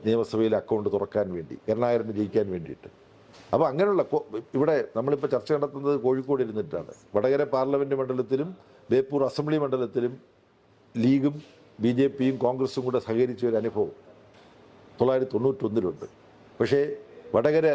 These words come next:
രത്നസിംഗ് ജയിച്ചില്ല. ബി ജെ പിയുടെ പിന്തുണയോടുകൂടി, കോൺഗ്രസിൻ്റെ പിന്തുണയോടുകൂടി, ലീഗിൻ്റെ പിന്തുണയോടുകൂടി മത്സരിച്ച സ്വതന്ത്രൻ ജയിച്ചില്ല. കെ പി ഉണ്ണികൃഷ്ണനാണ് ജയിച്ചത്. ബേപ്പൂരിൽ മാധവൻകുട്ടി വിശ്വ ഹിന്ദു പരിഷത്തിൻ്റെ പ്രതിനിധി, അതായിരുന്നു, ആ, ബി ജെ പിക്ക് അസംബ്ലിയിൽ അക്കൗണ്ട് തുറക്കാൻ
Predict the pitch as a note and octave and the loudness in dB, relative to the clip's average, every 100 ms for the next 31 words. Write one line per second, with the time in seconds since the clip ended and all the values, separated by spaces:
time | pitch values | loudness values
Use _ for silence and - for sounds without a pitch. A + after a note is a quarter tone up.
0 | B2 C3+ D3 C#3+ C#3+ B2+ B2+ - A#2 E2 | 2 0 0 -2 -2 0 0 0 -2 -2
1 | - A2+ A2+ B2+ A#2+ A#2+ A2+ A2+ A#2+ A#2+ | -2 0 2 0 0 -2 -2 -2 0 0
2 | A2+ A2 A2 A2+ A#2+ A#2+ A#2+ A#2 G#2+ A2 | 0 0 0 0 0 -2 -2 -2 -2 0
3 | G#2+ G#2 G2+ G2 B2 D3 D3 C3 A#2+ A#2+ | 0 0 0 2 2 2 0 -2 -2 0
4 | A#2 A2+ G#2+ G2+ G#2+ G2 G2+ G2+ G2 G2 | 0 0 0 -2 -2 -2 0 0 2 0
5 | F2 E2+ - C#2+ - - - - - A2+ | -2 -6 -6 -6 -6 -8 -20 -6 0 2
6 | C3 A2 A2 C3 F#2 E2 D2 C#2 - - | 2 0 -2 -2 -2 -2 -4 -8 -10 -12
7 | - - - - A#2+ D#3 F3 F3+ D3+ F#2 | -12 -18 -18 0 2 2 2 2 2 -2
8 | - - - - B2 D3+ F#3 E3 C#3 - | -10 -20 -8 0 2 2 0 0 -4 -6
9 | C#3+ - - - - - A2+ C3+ D3+ D3+ | -12 -18 -20 -20 -20 -6 -2 2 0 2
10 | D3+ C3+ C3 C3 C3 A2+ A2+ G#2 D2 - | 0 0 0 0 0 0 -2 -2 -8 -14
11 | - - - A#2+ C3 C#3+ D3 C#3+ - - | -20 -20 -4 0 2 2 -2 -6 -8 -20
12 | - - G#2+ G#2+ A2 A#2+ C3+ B2 G#2+ B2 | -20 -2 0 2 0 0 0 0 0 0
13 | A2+ - A#2+ A#2+ A#2+ B2 A2+ - A#2+ A#2 | -2 -4 -4 -4 -2 2 2 0 -2 0
14 | A2+ G#2+ | -2 0